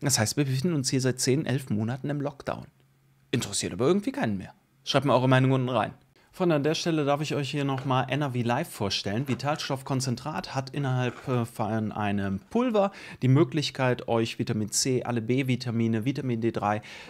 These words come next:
Vitamin K zwei und natürlich auch Magnesium zu liefern. Einfach auflösen hier in einem schönen Glas Wasser. Ah, schöner orangiger Geschmack, sehr lecker.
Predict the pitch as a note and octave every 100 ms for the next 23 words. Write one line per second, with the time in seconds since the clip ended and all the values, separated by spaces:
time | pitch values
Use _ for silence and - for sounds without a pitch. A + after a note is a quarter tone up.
0 | - B2 B2 C3+ A#2 A2+ A2+ - - -
1 | C3 C3 - A#2+ B2 A2 C3 A2+ A#2+ G#2+
2 | - G2+ A#2 G#2 C3+ F3 D3 A#2 - G#2
3 | G#2+ - D#3 - C3+ D3 B2+ A#2+ D#3 -
4 | C#3+ C3+ C3 B2+ C3+ C3 C3 B2+ B2+ C3+
5 | B2+ A#2 A2+ - C3 C#3+ D#3 C#3+ - _
6 | _ _ _ _ _ _ _ _ _ _
7 | _ _ - - _ _ _ _ - A2+
8 | - - - _ _ - - F#3 G3+ -
9 | C3+ D3 D3 C#3 C3 A#2 C#3 C#3 - A#2+
10 | B2 D#3+ F#3+